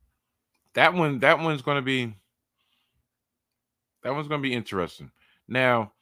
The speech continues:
before I, before I wrap things up,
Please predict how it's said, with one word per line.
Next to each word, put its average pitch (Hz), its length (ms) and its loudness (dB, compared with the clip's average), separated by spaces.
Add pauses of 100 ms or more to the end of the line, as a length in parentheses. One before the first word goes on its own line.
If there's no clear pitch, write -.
(880)
before 160 360 0
I, 139 200 4 (320)
before - 220 2
I 135 40 6
wrap 117 300 0
things 104 260 -6
up, 127 220 0